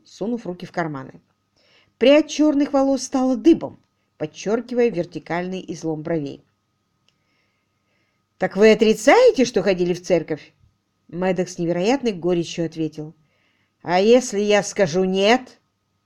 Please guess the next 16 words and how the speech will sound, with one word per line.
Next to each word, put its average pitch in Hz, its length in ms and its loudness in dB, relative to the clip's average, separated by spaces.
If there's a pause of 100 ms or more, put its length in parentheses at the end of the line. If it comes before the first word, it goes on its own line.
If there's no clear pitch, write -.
(100)
вы 208 340 4
решите, 254 460 -2
что 240 180 0
я 247 160 4
соврал. 247 460 -2 (760)
Если 190 460 0
скажу 185 360 -2
«да», 202 460 2 (320)
вы 196 180 -4
спросите, 233 600 0
не 240 260 0
я 247 200 6
ли 254 100 0
застрелил 262 580 -4
Майкла 277 680 0 (220)
Харша. 196 580 -2